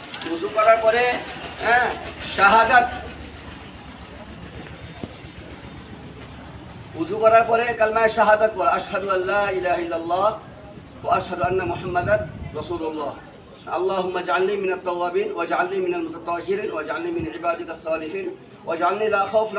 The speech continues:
আলাইহিম ওয়া লা হুম ইয়াহজানুন। বাস, উজু কমপ্লিট। উজু সবাই বুঝতে পেরেছ? এইরকম করে সকালে উজু করবো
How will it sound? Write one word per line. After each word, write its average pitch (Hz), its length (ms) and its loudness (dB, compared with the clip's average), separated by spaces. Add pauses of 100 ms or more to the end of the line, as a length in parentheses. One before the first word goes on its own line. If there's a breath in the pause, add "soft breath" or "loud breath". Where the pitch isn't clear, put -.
আলাইহিম 202 280 -2
ওয়া 180 120 2
লা 180 80 2
হুম 180 100 -2
ইয়াহজানুন। 156 460 -4 (300)
বাস, 185 180 2 (100)
উজু 208 140 0 (100)
কমপ্লিট। 185 460 2 (1000)
উজু 190 220 -2
সবাই 247 200 4
বুঝতে - 220 -6
পেরেছ? 277 220 6 (1080)
এইরকম 240 360 4
করে 247 140 0
সকালে 247 320 2
উজু 226 160 -2
করবো 254 140 2